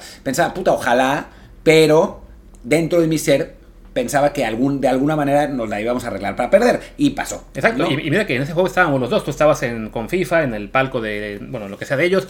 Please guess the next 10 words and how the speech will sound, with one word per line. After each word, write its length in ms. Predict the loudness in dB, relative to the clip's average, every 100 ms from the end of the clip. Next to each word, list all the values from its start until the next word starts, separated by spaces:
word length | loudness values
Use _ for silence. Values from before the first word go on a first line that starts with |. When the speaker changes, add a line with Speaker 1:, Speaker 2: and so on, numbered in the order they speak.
| -12 -4
Speaker 2:
yo 120 | -4
estaba 280 | -2 -2 -2
con 180 | -2
Gol, 240 | 6 6 6
también 360 | -2 -2 -4
en 100 | -4
el 80 | -4
palco 240 | -4 -2 -4
de 100 | 0
prensa, 420 | 0 2 0